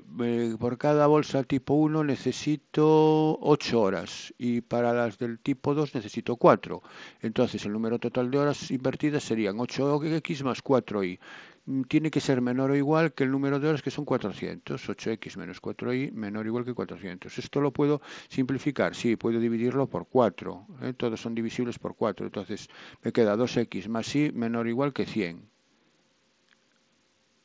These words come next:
Esta sería la restricción, eh, ya simplificada.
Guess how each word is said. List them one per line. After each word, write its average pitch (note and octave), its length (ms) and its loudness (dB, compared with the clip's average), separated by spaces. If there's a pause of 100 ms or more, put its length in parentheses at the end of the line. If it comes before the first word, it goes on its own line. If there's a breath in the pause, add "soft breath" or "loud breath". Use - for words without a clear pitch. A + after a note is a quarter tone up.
Esta B2 280 0
sería C3 400 2
la A2+ 160 0
restricción, B2+ 720 -4 (260)
eh, G2+ 320 -2
ya A#2 140 0
simplificada. F2+ 880 -6